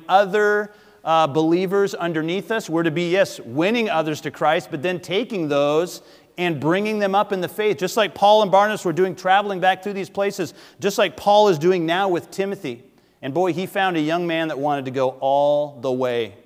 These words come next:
There was no struggle with this. Timothy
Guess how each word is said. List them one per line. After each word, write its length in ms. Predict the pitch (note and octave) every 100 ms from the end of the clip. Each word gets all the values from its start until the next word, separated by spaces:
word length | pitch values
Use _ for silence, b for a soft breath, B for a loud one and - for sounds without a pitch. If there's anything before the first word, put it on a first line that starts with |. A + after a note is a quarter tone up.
| _ -
There 100 | A#2
was 140 | C3+
no 100 | E3+
struggle 400 | D#3+ - D#3 D3
with 140 | C3 -
this. 400 | A2+ G2 - - _ _ _ _ _ _ -
Timothy 640 | F3 F3+ E3+ D3 D3+